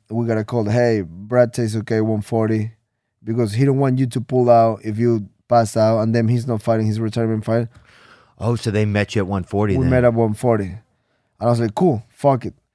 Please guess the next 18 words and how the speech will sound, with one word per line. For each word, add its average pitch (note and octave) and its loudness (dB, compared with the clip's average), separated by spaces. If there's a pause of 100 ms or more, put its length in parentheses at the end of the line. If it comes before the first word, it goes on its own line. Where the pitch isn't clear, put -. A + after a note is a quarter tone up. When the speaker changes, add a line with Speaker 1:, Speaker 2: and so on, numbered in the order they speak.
(640)
Speaker 1:
Dude, A#2+ -4
walking B2 -2
to A#2 -8
the G#2 -6
cage, G#2 -4 (880)
I A2+ 0
was G#2+ -4 (560)
angry. A#2 0
I G#2 -2
was G#2+ -2
like G2 -6
a G2 -4
madman. A2 0
I A2 -2
was G#2+ -6
like, G#2+ -2
"I'm A2 0
gonna A2 0